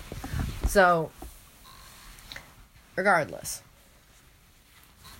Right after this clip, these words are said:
The third guy was just an innocent bystander the whole goddamn thing. Regardless, he was still,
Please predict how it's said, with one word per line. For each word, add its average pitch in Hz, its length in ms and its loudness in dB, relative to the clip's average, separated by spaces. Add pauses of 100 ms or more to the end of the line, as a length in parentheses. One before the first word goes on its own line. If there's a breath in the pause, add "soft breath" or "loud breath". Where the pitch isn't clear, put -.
(400)
The 190 80 -4
third 240 380 4
guy 127 320 2
was 143 260 -2
just 151 200 -6
an 139 60 0
innocent 139 360 -4
bystander 98 540 -4
the - 80 -14
whole 117 180 -10
goddamn 92 460 -12
thing. 143 340 -6
Regardless, 160 520 -2
he 165 120 -4
was 160 160 -2
still, 170 640 0